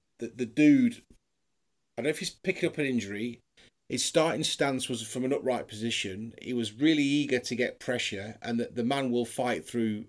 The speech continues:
fire for his teammates. Um, I'm not sure he's quite a hundred percent right. Um, I mean, he's, he's not, he's yet to have, well, he's got two quarterback hits,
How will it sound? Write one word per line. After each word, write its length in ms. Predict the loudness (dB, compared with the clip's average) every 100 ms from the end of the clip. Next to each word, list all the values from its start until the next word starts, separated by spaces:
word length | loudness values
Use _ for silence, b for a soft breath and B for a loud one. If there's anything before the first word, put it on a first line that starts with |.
| -16
fire 460 | -8 -4 -4 -4 -8 _ b b -4
for 120 | -2
his 180 | -2 0
teammates. 680 | 0 2 -2 -4 -8 -10 -8 -4
Um, 380 | 0 0 0 -6 _ _ _ -6
I'm 100 | 0
not 160 | 0 2
sure 160 | 0
he's 100 | 0
quite 340 | 0 0 2 2
a 60 |
hundred 240 | 0 -4 -6
percent 320 | -4 -4 0
right. 340 | 0 0 -2 -10 B B B
Um, 520 | -2 0 2 0 -2 -10 _ _ _ _
I 60 | -4
mean, 200 | -2 -2
he's, 180 | -2 -4
he's 200 | -4 -2
not, 220 | -2 -2
he's 200 | -6 0
yet 160 | 0 0
to 180 | 0 0
have, 400 | 0 -4 -10 -16 _ _ _ _ _ _ _
well, 120 | -4
he's 100 | -2
got 140 | -2 -2
two 180 | 0 2
quarterback 480 | 4 4 2 -8
hits, 440 | -8 -8 -6 -10